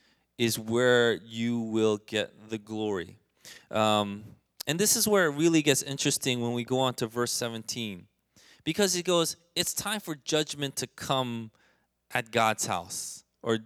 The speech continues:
judgment to being at God's house. And you're just like, "What? What's going on? God's house, judgment?" And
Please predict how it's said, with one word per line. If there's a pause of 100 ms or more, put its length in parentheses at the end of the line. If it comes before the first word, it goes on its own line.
(480)
judgment
to
being
at
God's
house. (540)
And
you're
just
like,
"What? (260)
What's
going
on? (680)
God's
house, (260)
judgment?" (540)
And